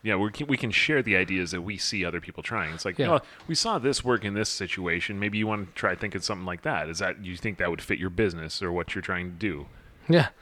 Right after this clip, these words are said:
Speaker 1: And they can say, "Well, that's, that's not really me as a person. I don't think I can do that. That doesn't really fit my brand." Okay, well, what about this idea? We saw this happening here, or you could probably
Speaker 2: Mm-hmm.
Speaker 1: just do this. We don't, it doesn't even always have to be something we see. It can just be,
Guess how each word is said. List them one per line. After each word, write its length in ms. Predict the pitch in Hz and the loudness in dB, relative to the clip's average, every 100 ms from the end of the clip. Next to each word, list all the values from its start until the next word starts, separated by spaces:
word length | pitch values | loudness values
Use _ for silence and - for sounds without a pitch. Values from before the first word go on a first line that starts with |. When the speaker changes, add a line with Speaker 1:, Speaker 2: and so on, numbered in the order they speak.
| - | -12
Speaker 1:
And 80 | 113 | -4
they 80 | 104 | -4
can 140 | 104 | -2
say, 100 | 107 | -2
"Well, 220 | 104 120 | 2 4
that's, 180 | 120 117 135 - | 4 0 -4 -4
that's 160 | 127 | -2
not 160 | 143 127 | 0 2
really 180 | 123 107 | 4 2
me 280 | 110 110 104 | 0 0 0
as 100 | 95 | -2
a 60 | |
person. 380 | - 107 95 107 | -2 -2 -2 -2
I 60 | 101 | -4
don't 140 | 98 | -4
think 140 | 92 | -4
I 80 | 90 | -6
can 160 | 92 92 | -6 -6
do 180 | 98 92 | -4 -2
that. 240 | 87 87 | -2 -2
That 140 | 90 | -4
doesn't 180 | 90 87 | -8 -10
really 160 | 87 82 | -8 -8
fit 180 | - - | -8 -8
my 140 | 82 | -6
brand." 320 | 98 95 78 - - - | -4 -4 -6 -12 -20 -8
Okay, 220 | 143 - 101 | -4 0 2
well, 380 | 113 113 120 - 135 | 4 4 2 -6 -8
what 100 | 131 | -2
about 160 | 139 143 | 0 0
this 180 | 170 95 | 0 0
idea? 300 | 82 78 78 | 0 -4 -6
We 120 | 85 | -2
saw 180 | 101 95 | 0 0
this 220 | 104 98 | 0 0
happening 420 | 117 101 107 101 | 0 0 -2 -6
here, 220 | 110 117 | -4 -4
or 180 | - 104 | 0 0
you 80 | 110 | 0
could 100 | 110 | 0
probably 200 | 104 185 | 2 2
Speaker 2:
Mm-hmm. 40 | 104 | 0
Speaker 1:
just 160 | - | -4
do 100 | 117 | -2
this. 300 | 135 - - | 0 0 0
We 60 | 117 | -4
don't, 160 | 151 143 | -4 -4
it 120 | 123 | 0
doesn't 180 | 131 131 | 0 2
even 140 | 127 | 0
always 240 | 110 110 - | 2 0 0
have 120 | 107 | -4
to 40 | - | -4
be 60 | |
something 320 | 107 107 98 90 | -8 -8 -8 -8
we 80 | |
see. 420 | 87 - - - - | -6 -4 -6 -6 -6
It 140 | 117 | -4
can 140 | 113 | -4
just 200 | 107 110 | -2 -4
be, 200 | 113 101 | -4 -8